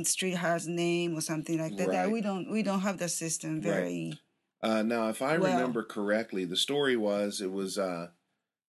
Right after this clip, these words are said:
Speaker 2: back in the Shogun
Speaker 1: Mm.
Speaker 2: times, um, they built streets that had just dead ends
Speaker 1: Mm-hmm.
Speaker 2: in case
Speaker 1: Yeah,
Speaker 2: in
Speaker 1: make
Speaker 2: case
Speaker 1: it, make it
Speaker 2: enemy
Speaker 1: com-,
Speaker 2: warriors were
Speaker 1: yeah.
Speaker 2: coming.
Speaker 1: Make it
Speaker 2: They
Speaker 1: complex.
Speaker 2: make 'em difficult to, uh,
Speaker 1: Yeah.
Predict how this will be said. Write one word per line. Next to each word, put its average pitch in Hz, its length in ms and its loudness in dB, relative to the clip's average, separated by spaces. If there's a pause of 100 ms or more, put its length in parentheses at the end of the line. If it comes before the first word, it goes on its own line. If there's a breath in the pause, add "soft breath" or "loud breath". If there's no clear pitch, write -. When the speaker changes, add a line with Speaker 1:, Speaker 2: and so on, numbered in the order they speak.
Speaker 2:
back 113 400 0
in 104 180 -2
the 95 80 0
Shogun 107 520 4
Speaker 1:
Mm. - 20 -10
Speaker 2:
times, 92 720 0 (400 soft breath)
um, 92 480 -2 (640)
they 117 140 6
built 117 340 2
streets 120 480 0
that 113 100 0
had 104 320 0
just 113 300 -4
dead 110 240 4
ends 95 480 -2
Speaker 1:
Mm-hmm. 226 200 4 (500)
Speaker 2:
in 117 160 0
case 113 600 2 (460)
Speaker 1:
Yeah, 214 240 2 (180)
Speaker 2:
in - 80 2
Speaker 1:
make 262 140 6
Speaker 2:
case - 160 4
Speaker 1:
it, 117 40 -2
make 135 120 8
it 135 40 4
Speaker 2:
enemy 131 140 4
Speaker 1:
com-, 123 80 4
Speaker 2:
warriors 120 460 6
were 185 80 -4
Speaker 1:
yeah. - 80 0
Speaker 2:
coming. 104 540 0 (120)
Speaker 1:
Make 254 220 4
it 254 40 4
Speaker 2:
They 208 100 4
Speaker 1:
complex. 208 600 0
Speaker 2:
make 113 360 0
'em 107 220 -4
difficult 107 520 -2
to, 104 100 0
uh, - 20 2
Speaker 1:
Yeah. 160 280 2